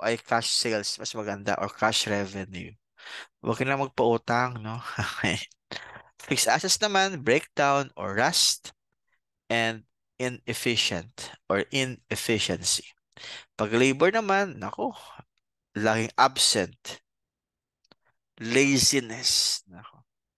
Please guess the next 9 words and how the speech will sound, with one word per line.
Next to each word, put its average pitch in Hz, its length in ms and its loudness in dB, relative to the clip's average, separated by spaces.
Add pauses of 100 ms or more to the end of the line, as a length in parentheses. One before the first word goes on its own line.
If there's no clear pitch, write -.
(380)
Tapos, - 640 -6 (880)
oh, 98 80 -2
ito, 156 160 2
ah. 127 240 4 (1120)
Ito, 143 160 -2
ah. 135 240 2 (920)
Sila 165 520 2
ay 135 400 -2 (960)
masipag 113 640 -2